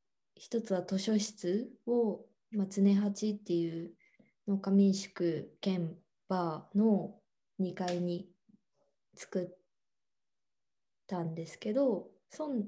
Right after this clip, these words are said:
外の方にも使っていただけるようにしていきたいと思ってますので、基本的には、まあ、セルフな形で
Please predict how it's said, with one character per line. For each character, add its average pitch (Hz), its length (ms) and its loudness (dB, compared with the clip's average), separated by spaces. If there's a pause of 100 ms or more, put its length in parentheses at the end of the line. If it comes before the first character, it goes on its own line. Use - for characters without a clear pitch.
(120)
外 185 260 -2
の 175 120 -2
方 180 260 -4
に 170 120 0
も 202 300 0 (600)
使 202 200 -4
っ 190 40 0
て 196 160 2
い 202 80 6
た 214 140 0
だ 226 100 2
け - 380 0
る 247 80 6
よ 262 160 8
う 196 80 6
に 170 300 0 (640)
し - 120 -14
て 190 160 0
い 190 440 0
き - 100 -12
た 254 140 2
い 208 120 4
と 175 180 4
思 180 200 2
っ 202 100 2
て 202 120 2
ま 170 140 2
す 170 140 -6
の 170 160 -2
で、 185 220 2
基 208 140 6
本 247 160 6
的 277 240 0
に 294 140 0
は、 208 140 6
ま 175 300 -2
あ、 - 40 -20 (280)
セ 214 240 4
ル 190 100 6
フ 170 400 2
な 165 140 0
形 175 480 -4
で 202 280 2